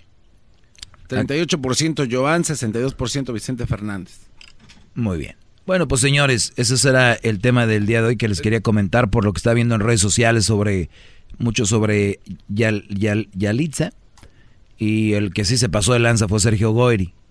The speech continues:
Speaker 2: Porque una cosa es que no te guste y otra cosa es que digas, "Pin India", le dijo, ¿no? Entonces, ahí ya es donde,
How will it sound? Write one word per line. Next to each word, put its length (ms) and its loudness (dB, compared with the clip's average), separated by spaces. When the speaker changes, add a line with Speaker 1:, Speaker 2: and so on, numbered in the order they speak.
Speaker 2:
Porque 220 -2
una 120 2
cosa 200 0
es 40 -4
que 120 -2
no 140 0
te 120 2
guste 260 2
y 20 4
otra 200 2
cosa 200 2
es 40 -2
que 120 0
digas, 360 2
"Pin 440 2
India", 420 2
le 120 2
dijo, 300 0
¿no? 200 -2
Entonces, 320 -4
ahí 200 0
ya 100 4
es 80 0
donde, 480 -2